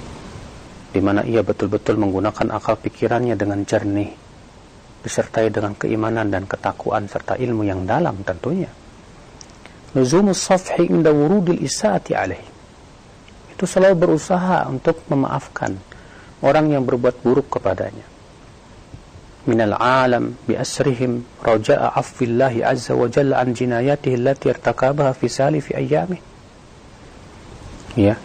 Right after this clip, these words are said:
Kenapa? Karena ia mengharapkan agar Allah memaafkan dan meng-, mengampuni dosanya. Ya,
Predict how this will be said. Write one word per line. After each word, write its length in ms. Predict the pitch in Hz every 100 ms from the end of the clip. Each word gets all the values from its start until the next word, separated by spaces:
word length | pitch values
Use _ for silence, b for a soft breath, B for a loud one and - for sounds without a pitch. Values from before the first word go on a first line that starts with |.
| - - - - - - -
Kenapa? 400 | - 156 170 165
Karena 240 | - 165 175
ia 160 | 175
mengharapkan 880 | 175 165 156 160 156 - 185 180 160
agar 320 | 156 147 -
Allah 160 | 160 160
memaafkan 640 | 151 151 - 143 - 151
dan 160 | 139 123
meng-, 240 | 123 123
mengampuni 640 | 135 123 120 113 113 110 104
dosanya. 480 | 104 101 101 98 - - - - - - - - - - -
Ya, 320 | 113 98 101